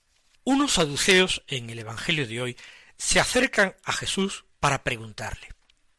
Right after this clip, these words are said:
A tenor de lo que preguntan, nosotros descubrimos una intención muy clara. La intención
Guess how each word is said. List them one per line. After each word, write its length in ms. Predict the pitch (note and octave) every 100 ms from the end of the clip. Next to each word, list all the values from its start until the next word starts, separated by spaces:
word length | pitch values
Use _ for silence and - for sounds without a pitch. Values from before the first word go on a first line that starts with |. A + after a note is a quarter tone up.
| _ -
A 140 | F3
tenor 480 | G3+ A#3 C#4 A3+ -
de 440 | C#3 C#3+ C3+ C3+ -
lo 180 | D#3+
que 140 | - A#3+
preguntan, 800 | - C3 F3+ F3 C#3+ A#2 A2+ A#2 - - -
nosotros 460 | D#3+ - A#3 G#3+ -
descubrimos 880 | - - D#3+ C3 G3+ E3+ C3+ B2+ - - _ _ _ _
una 320 | G#3+ G3+ F#3+ D#3+
intención 1160 | D#3+ D3+ - C#3+ B2+ A2+ - - C#3 B2 A#2 _ _
muy 240 | C3+ D3+
clara. 460 | - - G#2 - - _ _ _ _ _ -
La 160 | E3
intención 800 | D#3+ D3 - D3+ C3+ - B3 C4+